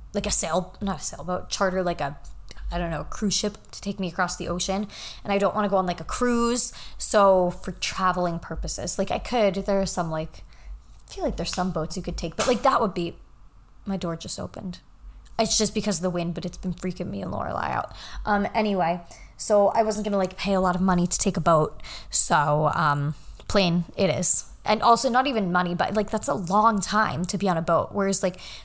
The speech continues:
the flight over was, um, eight hours. I think it ended up being slightly less than eight, and the flight on the way back was, like, nine and a half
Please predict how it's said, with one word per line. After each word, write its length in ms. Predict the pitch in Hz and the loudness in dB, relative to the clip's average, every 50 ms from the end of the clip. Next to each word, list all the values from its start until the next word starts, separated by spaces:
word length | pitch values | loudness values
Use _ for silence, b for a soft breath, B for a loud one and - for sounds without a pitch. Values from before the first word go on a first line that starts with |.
| B - | B -2
the 80 | 208 | -2
flight 420 | - - - - 208 202 208 202 - | -2 -2 0 2 2 2 2 0 0
over 500 | - 196 185 180 - 208 214 233 233 - - | 0 0 0 2 4 4 6 6 4 2 0
was, 380 | 196 196 190 190 190 180 - - - | 2 2 4 4 4 2 0 0 2
um, 540 | 196 185 180 180 180 180 165 170 180 175 B B B B B B B B B - - - - | 4 4 4 4 4 2 -2 -2 -4 -6 B B B B B B B B B -14 -14 -6 -4
eight 140 | 190 190 185 | 0 4 8
hours. 520 | 196 214 247 294 339 381 403 - - - B B B B B B | 8 8 8 8 6 4 2 2 0 0 B B B B B B
I 40 | |
think 180 | - 302 302 311 | -6 -6 -2 -2
it 80 | - - | 0 0
ended 180 | 233 226 220 | 2 4 4
up 100 | 214 214 | 2 2
being 260 | - 202 190 185 180 | 2 0 -2 -2 -2
slightly 680 | 190 - - - 208 202 190 190 190 190 - 190 190 185 | -2 -2 -2 -2 0 2 4 4 4 2 2 0 0 0
less 280 | 170 156 156 - - | 0 0 0 0 0
than 120 | - 208 208 | 0 0 0
eight, 240 | 226 226 240 226 - | 2 2 0 0 0
and 140 | 208 208 202 | 0 0 0
the 60 | 185 | -2
flight 260 | - - 196 190 - | -2 -2 -2 -2 0
on 120 | - 202 202 | 0 -2 0
the 60 | 202 | 2
way 120 | 196 185 | 0 0
back 380 | 180 - - 170 160 180 180 - | 0 0 0 2 2 2 0 -4
was, 120 | 185 165 | -4 -2
like, 160 | 190 180 180 - | -2 -2 -2 -2
nine 240 | 180 170 170 180 | -2 0 0 0
and 140 | 180 175 170 | 0 -2 -2
a 40 | 160 | -4
half 420 | - - - 175 170 180 190 - | -4 -4 0 2 2 2 2 0